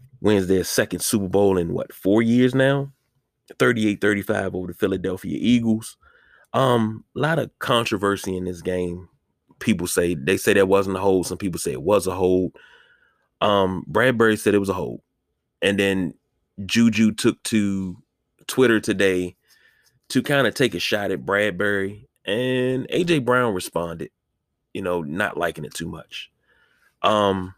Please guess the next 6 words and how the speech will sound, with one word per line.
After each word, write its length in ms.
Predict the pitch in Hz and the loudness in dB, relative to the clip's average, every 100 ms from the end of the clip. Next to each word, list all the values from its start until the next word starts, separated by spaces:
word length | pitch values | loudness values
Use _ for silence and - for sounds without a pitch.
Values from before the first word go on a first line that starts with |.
| _ _ _ - | _ _ _ -2
halftime 560 | 127 123 - 127 113 | 2 2 2 2 2
show 520 | 110 117 110 107 101 104 _ _ _ _ _ | 2 4 4 4 0 -6 _ _ _ _ _
was 260 | 67 80 78 - - | -8 -8 -8 -16 -6
pretty 520 | - 131 110 110 _ _ - | 0 2 0 -6 _ _ -4
damn 460 | 95 95 90 87 - _ | -2 0 -2 -6 -16 _
awesome, 480 | 90 80 - 71 | -2 -2 -6 -14